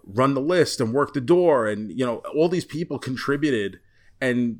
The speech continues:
you may know them, you may not know them, but they all have a role in making these shows happen and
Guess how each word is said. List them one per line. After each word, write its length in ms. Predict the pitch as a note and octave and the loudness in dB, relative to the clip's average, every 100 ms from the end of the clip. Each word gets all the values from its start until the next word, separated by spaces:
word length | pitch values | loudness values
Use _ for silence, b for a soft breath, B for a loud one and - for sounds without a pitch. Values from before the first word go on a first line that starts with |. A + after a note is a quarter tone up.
| A2+ | -4
you 140 | C3 | 0
may 200 | C3 C#3+ | 4 4
know 220 | D3 D3 D#3+ | 6 6 6
them, 400 | F#3 G3 F3+ C#3+ | 4 2 -2 -4
you 160 | A#2+ | -2
may 360 | A#2+ B2 C3 B2 | 0 0 0 -2
not 280 | A#2 D#3 D3+ | 0 0 2
know 200 | E3+ E3 | 2 2
them, 240 | F3+ E3 | -2 -2
but 220 | A#2 B2 | 0 0
they 140 | B2 B2 | 0 -2
all 500 | C3 D3 C#3+ C3+ A2+ | 0 2 0 -2 -6
have 280 | - C#3 B2+ | -2 0 0
a 60 | |
role 360 | A2+ D#3 D#3 B2 | 2 2 2 0
in 140 | A2 | -2
making 340 | A2 A2+ A#2+ A#2+ | -2 -4 -4 -2
these 140 | A#2+ | -2
shows 320 | - B2 B2+ | -2 -2 -2
happen 380 | A2+ B2+ - D#3+ | -2 -4 -4 -4
and 260 | A#2 G#2 | -4 -6